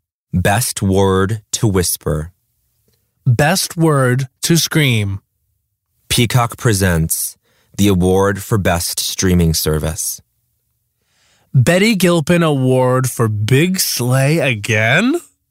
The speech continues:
Speaker 1: Most Uncommon Accident.
Speaker 2: iHeartRadio Best Podcast of the Year.
Speaker 1: Social Change Moment of the Year.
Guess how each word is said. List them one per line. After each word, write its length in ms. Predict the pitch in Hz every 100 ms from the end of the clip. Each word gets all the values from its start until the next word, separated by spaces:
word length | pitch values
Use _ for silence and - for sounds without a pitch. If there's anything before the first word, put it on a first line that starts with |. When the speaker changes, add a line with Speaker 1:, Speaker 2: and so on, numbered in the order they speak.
| _ _ _ _ _ 101
Speaker 1:
Most 360 | 107 113 - -
Uncommon 800 | 107 123 - - 120 107 92 98
Accident. 720 | 92 92 - 80 62 - - _ _ _ _ _ _ _ _ _ _ -
Speaker 2:
iHeartRadio 1120 | 160 208 185 208 151 151 147 147 143 143 123
Best 440 | 131 151 - -
Podcast 800 | 143 143 120 - 110 110 - -
of 200 | 123 104
the 80 | 113
Year. 500 | 110 110 104 95 101 _ _ _ -
Speaker 1:
Social 520 | - - 123 - 165
Change 580 | 160 - 127 117 113 101
Moment 440 | 101 98 92 95 -
of 180 | 85
the 80 | 92
Year. 460 | 82 85 80 73